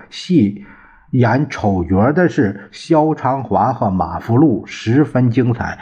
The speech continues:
父亲带我去看的，父亲大概是与李石因此成为好友。七月二十六日，敌我正式起冲突。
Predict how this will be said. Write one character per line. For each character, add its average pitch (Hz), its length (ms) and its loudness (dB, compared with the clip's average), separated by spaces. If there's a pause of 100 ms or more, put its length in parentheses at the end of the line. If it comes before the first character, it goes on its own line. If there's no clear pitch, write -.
(120)
父 135 200 2
亲 107 220 2
带 123 160 0
我 87 180 -6
去 - 140 -6
看 - 340 -6
的， 92 160 -14 (380)
父 - 160 0
亲 110 160 2
大 101 220 -2
概 113 200 0
是 113 280 0
与 110 200 2
李 95 240 0
石 113 480 -2 (200)
因 147 240 2
此 - 240 -8
成 110 200 0
为 110 120 2
好 - 240 -2
友。 90 240 -6 (720)
七 - 260 -2
月 156 140 6
二 120 360 2
十 131 240 -2
六 147 280 2
日， 120 340 2 (840)
敌 147 200 6
我 110 280 0
正 101 420 -2
式 113 340 -2
起 - 260 -8
冲 135 240 -6
突。 127 280 -6